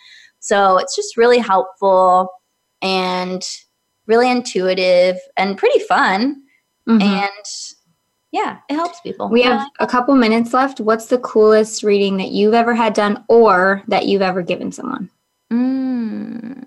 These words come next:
Speaker 1: Well, I predicted that my cousin would get into nursing school, which is great 'cause she did. And also, <laughs> uh, this lady came to me 'cause she was really worried that she wouldn't have a baby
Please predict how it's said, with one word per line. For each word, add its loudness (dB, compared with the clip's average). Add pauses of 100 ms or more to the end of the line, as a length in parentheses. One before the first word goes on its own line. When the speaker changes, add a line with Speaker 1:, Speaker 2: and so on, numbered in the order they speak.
(180)
Speaker 1:
Well, 0
I 0
predicted -4
that -2
my -2
cousin -6
would -8
get -2
into -6
nursing -6
school, -4
which -6
is -16
great -10
'cause -10
she -12
did. -8 (420)
And 0
also, 4 (420)
<laughs> -6
uh, 2 (100)
this 0
lady 0
came -6
to -12
me -6
'cause -12
she -6
was -6
really 2
worried -2
that -2
she -8
wouldn't -6
have -6
a -6
baby -6